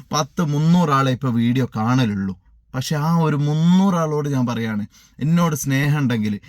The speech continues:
എന്നെ, എൻ്റെ വീഡിയോസ് നിങ്ങൾക്ക് ഇഷ്ടപ്പെടുന്ന, പെട്ട്, ഏ, ആകുന്നുണ്ടെങ്കിൽ, അതൊന്നും പോട്ടെ, ഒരു മാനുഷിക പരിണ-, പരിഗണന വെച്ച് ഞാൻ ആർക്കും അങ്ങനെ ഉപദ്രവം ചെയ്യാൻ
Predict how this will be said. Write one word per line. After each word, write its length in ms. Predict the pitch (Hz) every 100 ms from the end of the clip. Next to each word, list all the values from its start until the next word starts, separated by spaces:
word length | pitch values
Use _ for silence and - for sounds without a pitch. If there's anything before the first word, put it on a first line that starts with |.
| - 127
എന്നെ, 200 | 151 160
എൻ്റെ 400 | 135 147 156 151
വീഡിയോസ് 480 | 139 139 151 135
നിങ്ങൾക്ക് 300 | 135 131 131
ഇഷ്ടപ്പെടുന്ന, 640 | 123 - 143 131 120 120 113 104 120
പെട്ട്, 200 | 107 110
ഏ, 440 | 110 120 85 107 120 127 113 120 - -
ആകുന്നുണ്ടെങ്കിൽ, 760 | 135 160 156 123 113 107 104 - - 160
അതൊന്നും 380 | - 190 220 233
പോട്ടെ, 320 | 180 143 127 107 - -
ഒരു 140 | 170
മാനുഷിക 680 | 165 160 170 185 196 202 196
പരിണ-, 480 | 175 165 165 170 151
പരിഗണന 420 | 156 160 165 165
വെച്ച് 200 | 160 139
ഞാൻ 320 | 147 156 175 180
ആർക്കും 360 | 175 143 160
അങ്ങനെ 200 | 151 147
ഉപദ്രവം 560 | 139 131 123 143 147 135
ചെയ്യാൻ 380 | 123 127 135